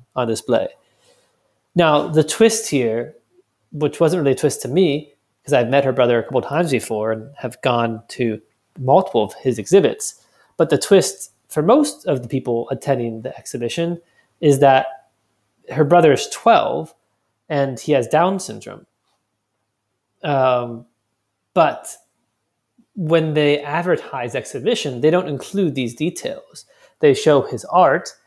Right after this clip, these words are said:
they show his kind of, I would say, mantra, <laughs> um, in Japanese and in English, but there's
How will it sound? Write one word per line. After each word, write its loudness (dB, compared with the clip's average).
they 2
show 0
his -4
kind -8
of, -4
I 0
would -4
say, 2
mantra, -2
<laughs> -2
um, 2
in 0
Japanese -2
and -8
in -6
English, -2
but 2
there's 4